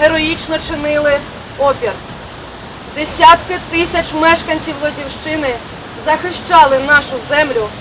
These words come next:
на фронтах Другої світової війни. Понад п'ять тисяч з них були нагороджені орденами та медалями. П'ятнадцять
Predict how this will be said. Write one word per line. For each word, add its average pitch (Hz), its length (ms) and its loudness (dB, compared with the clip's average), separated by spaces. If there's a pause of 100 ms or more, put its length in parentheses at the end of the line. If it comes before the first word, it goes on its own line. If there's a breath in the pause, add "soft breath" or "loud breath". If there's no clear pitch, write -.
(300)
на 277 100 4
фронтах 285 520 4 (180)
Другої 311 360 0 (100)
світової 294 600 0
війни. 277 360 0 (1000)
Понад 277 280 0 (240)
п'ять 294 380 6
тисяч 254 400 -2 (480)
з 254 140 2
них 277 160 0 (140)
були 262 240 2 (400)
нагороджені 302 840 2 (340)
орденами 277 800 4 (400)
та 240 120 6
медалями. 240 640 4 (840)
П'ятнадцять 262 760 0